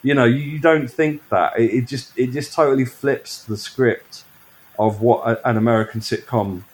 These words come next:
could be. You, you, you genuinely do not want these <laughs> characters to succeed because their,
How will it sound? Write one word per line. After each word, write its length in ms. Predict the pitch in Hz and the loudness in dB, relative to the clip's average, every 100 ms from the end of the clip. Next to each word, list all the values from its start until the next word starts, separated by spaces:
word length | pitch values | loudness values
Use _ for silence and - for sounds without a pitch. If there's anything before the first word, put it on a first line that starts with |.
| - _ - | -20 _ -4
could 160 | 113 | 0
be. 220 | 143 135 | 4 4
You, 280 | 101 95 113 | 2 -2 -4
you, 260 | 110 139 127 - | -4 -4 -6 -6
you 140 | 127 135 | -4 -4
genuinely 600 | 110 143 143 135 117 107 | 0 4 4 6 4 4
do 220 | 101 123 | 4 4
not 240 | 110 95 - - _ - - | 6 2 -2 -14 _ -20 -4
want 280 | 110 117 110 | 4 6 4
these 220 | 104 117 | -2 -4
<laughs> 120 | - - | -4 -4
characters 480 | 123 - - 120 - | -2 -2 0 0 0
to 100 | 120 | -4
succeed 720 | 120 110 - 135 131 107 98 | -2 -4 -2 0 0 0 -4
because 360 | 101 - 104 | -6 -2 -2
their, 380 | 110 107 104 104 | 0 2 0 -2